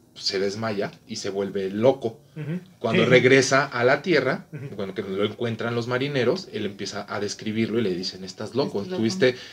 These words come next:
Speaker 1: náufragos, son alucinaciones", y él ya no sabía si era verdad o no.
Speaker 3: Ujú.
Speaker 1: ¿Qué es lo que nos podría pasar, no? O lo que
Speaker 2: Ujú.
Speaker 1: puede pasar, o muchos loquitos, ¿no ves que luego nos dicen, "Ah, es que
Speaker 3: Ah,
Speaker 1: yo
Speaker 3: sí,
Speaker 1: vi
Speaker 3: sí.
Speaker 1: esto"? Este, cuando el personaje que se supone, eh, eh, estás tú siendo en el cuento,
Speaker 2: Ujú.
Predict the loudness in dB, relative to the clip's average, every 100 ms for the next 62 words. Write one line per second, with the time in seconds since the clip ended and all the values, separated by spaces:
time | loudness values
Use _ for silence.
0 | -10 -2 2 2 2 0 4 6 6 4
1 | -2 -2 -2 -6 -6 -4 -4 -2 -4 -6
2 | -6 -2 -2 -2 -2 -2 -2 -2 -2 -2
3 | 0 -2 -2 -4 -6 -8 _ _ -8 -2
4 | 0 0 -4 0 6 6 4 0 2 2
5 | 2 -2 -6 -4 0 2 2 2 6 6
6 | 6 4 4 4 2 -2 2 0 0 -2
7 | -2 -2 -4 -4 -2 -2 -4 -6 -6 -8
8 | -8 -8 -6 -2 0 6 8 8 8 8
9 | 6 -2 -4 0 2 6 10 10 10 6
10 | -8 _ _ -4 0 2 2 2 0 0
11 | 0 2 -2 -4 -2 -2 -4 -4 0 0
12 | 0 -4 -4 -2 -4 -4 -6 -4 -4 -2
13 | -2 -2 -2 -4 -4 -4 -4 -6 -8 -14
14 | -14